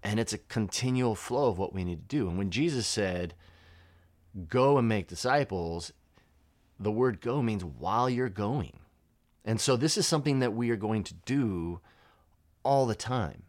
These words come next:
but it's easy to get caught up in the club aspect of it because we do want to be together. There's something beautiful about that. So let's look at what that practically looks like, though,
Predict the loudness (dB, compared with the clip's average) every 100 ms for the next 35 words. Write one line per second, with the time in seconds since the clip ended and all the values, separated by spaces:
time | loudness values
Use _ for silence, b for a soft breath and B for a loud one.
0 | _ -8 -8 -4 -2 0 0 0 0 -2
1 | -2 0 2 2 -2 -8 b b b -4
2 | -2 -2 -2 0 2 0 -2 -2 -4 -8
3 | -10 -12 -16 -16 -20 b b b b -2
4 | 2 2 2 2 2 2 0 -2 -4 -4
5 | -6 -6 -6 -6 -6 -4 -4 -2 -4 -4
6 | -8 -10 -12 -12 -16 -18 -20 _ _ _
7 | _ _ b b b b b b b b
8 | b _ _ _ _ _ _ 2 4 2
9 | -2 _ _ _ _ _ _ 0 0 0
10 | 2 2 2 -2 -16 -20 _ _ _ _
11 | _ -2 -2 -2 0 0 2 0 -2 -8
12 | -2 -2 -2 -6 -6 -2 -2 -4 -6 -6
13 | -6 -6 -6